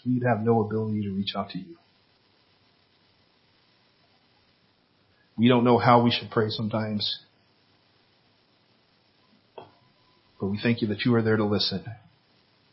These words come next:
and you have our best interest in mind because you are a good Father. And as today that we see you are a forgiving Father,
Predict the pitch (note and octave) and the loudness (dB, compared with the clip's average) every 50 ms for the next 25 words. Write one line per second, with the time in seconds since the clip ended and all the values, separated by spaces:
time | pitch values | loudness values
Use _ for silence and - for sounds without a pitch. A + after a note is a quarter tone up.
0 | _ - G2+ G2+ G#2 A2 A2 G#2 G#2+ A2 G#2 G2 G2+ G#2+ G2+ - - G#2 G2+ - | _ -6 -2 -2 0 2 2 2 4 4 2 2 2 -2 -2 -2 -4 -8 -8 -8
1 | G#2 G2+ - G2+ G2+ G2+ G2 F#2+ G2 F#2+ - G2 G2 G#2 G#2+ G2+ F#2+ F#2+ G2+ G2+ | -8 -6 -6 -4 -4 -4 -4 -4 -8 -10 -10 -10 -8 -4 -4 -4 -4 -4 -8 -12
2 | - - - - - - - - - _ _ _ _ _ _ _ _ _ _ _ | -12 -12 -12 -12 -12 -14 -16 -20 -20 _ _ _ _ _ _ _ _ _ _ _
3 | _ _ _ _ _ _ _ _ _ _ _ _ _ _ _ _ _ _ _ _ | _ _ _ _ _ _ _ _ _ _ _ _ _ _ _ _ _ _ _ _
4 | _ _ _ _ _ - G2 G2 G2 - - - - G#2+ G2+ G#2 G#2 F#2 F#2 F#2 | _ _ _ _ _ -10 -8 -8 -6 -6 -8 -6 -4 -2 -2 0 -2 -2 -4 -4
5 | G2 G2+ - - A2+ G2+ G2 G2+ G#2 G2+ G2+ G2 - G#2 F#2+ G2 G#2+ G#2 F#2+ F#2 | -6 -6 -6 -4 -4 -4 -2 0 0 0 -2 -2 -4 -6 -6 -6 -6 -8 -6 -8
6 | F#2+ - - F#2+ F2+ E2+ E2+ E2+ - | -10 -10 -8 -8 -8 -8 -8 -12 -18